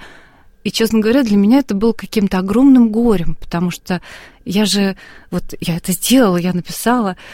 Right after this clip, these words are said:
и прошло какое-то время, муж погиб. И совсем мало прошло времени с его ухода, как мне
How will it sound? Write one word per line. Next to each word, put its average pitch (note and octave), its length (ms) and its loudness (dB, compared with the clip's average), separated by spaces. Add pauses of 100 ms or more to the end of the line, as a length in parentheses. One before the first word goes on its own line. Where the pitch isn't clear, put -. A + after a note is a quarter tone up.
(840)
и G3 380 -2 (480)
прошло G3 300 -4
какое-то G#3+ 360 -4
время, A#3 380 2 (760)
муж G#3 220 -4
погиб. F#3 380 -8 (1200)
И F3 60 -10
совсем C4 320 0
мало C4+ 260 4
прошло G#3+ 400 -4
времени A#3 540 0
с - 340 -12
его G#3 520 -4 (520)
ухода, G#3+ 720 -4 (560)
как - 200 -6
мне C4 280 4